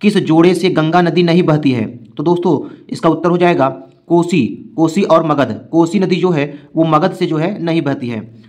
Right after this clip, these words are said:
अगला प्रश्न देखेंगे दोस्तों, प्रश्न नंबर तीसरा है, बिहार राज्य में गंगा के किनारे स्थित जिलों की संख्या बताइए। तो दोस्तों, बिहार राज्य में गंगा के किनारे कुल जिले कितने, कितने स्थित हैं? बारह जिले जो है गंगा के किनारे स्थित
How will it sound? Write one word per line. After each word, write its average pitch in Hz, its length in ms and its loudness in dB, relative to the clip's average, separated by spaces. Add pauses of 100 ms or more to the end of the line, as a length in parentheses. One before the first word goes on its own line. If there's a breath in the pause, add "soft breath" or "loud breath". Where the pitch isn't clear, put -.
(260 loud breath)
अगला 139 160 0
प्रश्न 160 200 -4
देखेंगे 165 240 -4
दोस्तों, 175 220 -4
प्रश्न 156 220 -8
नंबर 160 120 -8
तीसरा 156 300 -6
है, 196 320 -8 (1040)
बिहार 151 380 -6
राज्य 175 240 -8
में 175 180 -12
गंगा 151 280 -8
के 170 140 -14
किनारे 151 480 -10
स्थित 151 260 -18
जिलों 160 180 -8
की 175 100 -14
संख्या 156 300 -14
बताइए। 127 500 -14 (260 soft breath)
तो 160 80 -4
दोस्तों, 175 320 2
बिहार 151 320 2
राज्य 165 220 0
में 139 260 -2
गंगा 160 280 0
के 175 120 -4
किनारे 147 400 -2 (380 loud breath)
कुल 190 140 2
जिले 170 200 2
कितने, 170 300 0
कितने 170 260 0
स्थित 175 200 -4
हैं? - 400 -6
बारह 151 300 2
जिले 175 240 -2
जो 175 120 0
है 160 120 -2
गंगा 147 280 -2
के 147 100 -10
किनारे 139 360 -2
स्थित - 220 -12